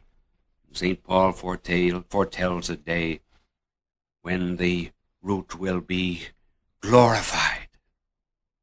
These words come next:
In other words, it will surpass the Gentiles in glory when Israel returns.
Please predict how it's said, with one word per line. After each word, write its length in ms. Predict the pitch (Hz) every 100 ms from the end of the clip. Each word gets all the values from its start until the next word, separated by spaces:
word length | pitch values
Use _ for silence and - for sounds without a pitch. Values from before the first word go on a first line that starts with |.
| _ _ _ _ _ _ _ _
In 80 | 80
other 200 | 92 85
words, 320 | 85 87 78 85
it 100 | 80
will 140 | 80
surpass 760 | - 82 76 - 80 78 -
the 160 | - 78
Gentiles 800 | 71 82 76 69 71 67 67 73
in 100 | 71 _
glory 340 | 76 71 71
when 160 | 73 71
Israel 400 | 73 69 71 73
returns. 800 | 73 71 - 71 71 71 - -